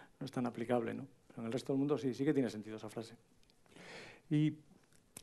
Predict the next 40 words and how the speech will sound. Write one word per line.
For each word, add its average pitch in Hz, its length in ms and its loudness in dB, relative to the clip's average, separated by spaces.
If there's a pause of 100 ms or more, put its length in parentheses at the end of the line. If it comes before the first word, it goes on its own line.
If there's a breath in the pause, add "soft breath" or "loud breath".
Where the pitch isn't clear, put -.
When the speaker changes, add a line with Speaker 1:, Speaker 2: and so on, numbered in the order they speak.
(480)
Speaker 2:
por 156 160 -4
qué - 80 -2
estás 180 240 -2
tan 175 180 4
en 160 120 2
contra, 170 300 4
estás - 440 -2
en 175 100 2
contra 180 320 8
de 151 80 6
los, 135 240 4
de 131 120 2
los, 123 280 2
de 120 140 4
los, 117 320 4
de 127 80 6
las 120 140 6
Speaker 1:
¿De 127 60 6
qué? 127 40 6
Speaker 2:
operaciones 123 380 8
a 131 100 8
corto, 160 320 4
del 120 140 4
short 151 380 6
selling? 156 300 4
¿Por 127 200 6
qué, 165 180 8
por 156 180 6
qué 170 140 6
te 165 100 2
parece 147 220 6
que, 139 80 2
porque, 139 240 6
porque 143 280 10
hay 175 40 12
mucho 160 260 10
riesgo? 196 360 12
¿Por - 180 4
qué 113 200 8
es? - 200 -6